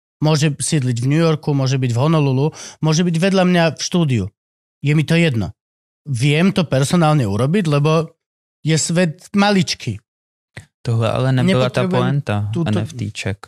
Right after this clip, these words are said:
Speaker 2: Původně ta poenta byla nějak definovat vlastnictví digitálního umění. Třeba když já si koupím písničku,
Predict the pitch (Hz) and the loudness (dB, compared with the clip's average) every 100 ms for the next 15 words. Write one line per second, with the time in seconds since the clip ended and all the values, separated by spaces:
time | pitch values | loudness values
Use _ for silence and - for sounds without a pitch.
0 | _ _ _ _ 107 107 113 117 117 120 | _ _ _ _ -6 -2 -2 -2 0 -2
1 | 117 117 113 120 113 117 117 120 117 117 | -2 0 0 0 -2 0 0 0 -2 -4
2 | 113 113 117 117 113 120 117 113 117 113 | -4 -2 -2 -2 -2 0 0 0 0 0
3 | 110 - 120 - - 117 117 117 117 - | -2 -2 -4 -4 -6 -4 -2 -2 -2 -2
4 | 117 113 113 117 120 - 113 113 113 95 | -2 0 0 -2 -2 -2 -2 0 0 -2
5 | 92 _ - - - - 110 110 107 117 | -6 _ -20 -20 -20 -12 -6 -2 -2 -2
6 | - 117 110 123 127 120 139 135 117 113 | 0 0 0 -2 -2 -2 0 0 -2 -4
7 | 127 123 - - 139 | -2 -2 -4 -2 -2